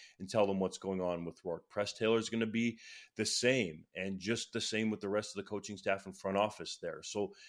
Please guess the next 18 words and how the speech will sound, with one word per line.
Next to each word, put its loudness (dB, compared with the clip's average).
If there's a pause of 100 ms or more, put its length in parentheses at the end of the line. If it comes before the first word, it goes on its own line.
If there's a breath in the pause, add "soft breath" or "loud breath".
(240 soft breath)
that, 6
more 4
than 0 (180)
anything -2
else, 2 (320)
will -8
be 2
valuable 6
for -2
Rourke 4
as 0
he 0
works 0
towards 0
being, 2
in 2
his 6
words, -2